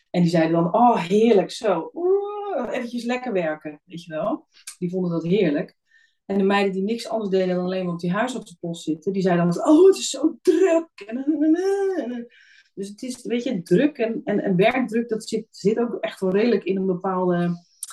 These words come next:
ja, persoonlijke, persoonlijke ervaring. Hè, het is heel subjectief. En,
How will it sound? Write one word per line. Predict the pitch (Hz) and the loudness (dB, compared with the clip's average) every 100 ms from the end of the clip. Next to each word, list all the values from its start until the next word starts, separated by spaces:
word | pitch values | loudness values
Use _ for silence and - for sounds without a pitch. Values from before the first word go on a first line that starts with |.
| - _ _ _ _ _ _ | -18 _ _ _ _ _ _
ja, | - 233 220 | -2 -2 -2
persoonlijke, | - 185 226 214 175 185 165 165 | -8 0 2 2 2 2 2 0
persoonlijke | - - - 302 277 247 190 | -4 -10 2 4 6 2 -8
ervaring. | 190 180 233 294 349 226 - - - - | -8 -8 -4 0 0 0 0 -2 -4 -8
Hè, | 247 | -8
het | 277 | -8
is | 233 | -10
heel | 226 311 | 2 2
subjectief. | - - 240 190 175 - 311 226 - - | 2 -4 -4 -2 -4 2 2 2 -4 -10
En, | - 190 185 | -6 -4 -6